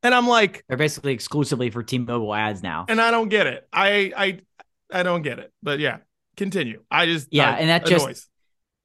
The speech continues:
Speaker 2: and, and John Travolta clearly was n-, n-, none of them are actually singing in that, but the auto-tune was so obvious. It was terrible. And it just, it looked weird visually. And, oh,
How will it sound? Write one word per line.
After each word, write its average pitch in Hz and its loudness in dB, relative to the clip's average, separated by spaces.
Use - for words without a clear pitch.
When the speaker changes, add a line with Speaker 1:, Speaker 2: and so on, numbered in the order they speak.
Speaker 2:
and, 190 2
and 180 2
John 190 6
Travolta 165 2
clearly 160 0
was 143 0
n-, 143 -6
n-, 175 -10
none 160 2
of 202 6
them 143 4
are 127 4
actually 135 -2
singing 139 0
in 120 -6
that, 120 -6
but 123 -8
the - -16
auto-tune 190 2
was 139 -4
so 175 2
obvious. 110 -4
It 123 -10
was 110 -8
terrible. 107 -2
And 151 4
it 147 2
just, 214 0
it 160 0
looked 175 0
weird 226 0
visually. 226 2
And, 151 -6
oh, 123 -4